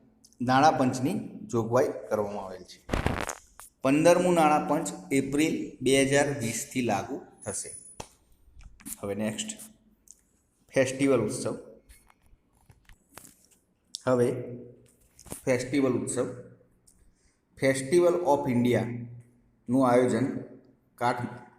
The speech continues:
કાઠમંડુમાં થયું. અરુણાચલ પ્રદેશ એ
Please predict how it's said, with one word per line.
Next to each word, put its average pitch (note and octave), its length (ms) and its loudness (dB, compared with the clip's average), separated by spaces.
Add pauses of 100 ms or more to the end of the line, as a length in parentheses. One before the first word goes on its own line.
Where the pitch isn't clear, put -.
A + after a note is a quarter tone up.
(100)
કાઠમંડુમાં A#2 720 2
થયું. - 320 -4 (1080)
અરુણાચલ D#3 640 4
પ્રદેશ A#2+ 300 0 (640)
એ A#2+ 420 0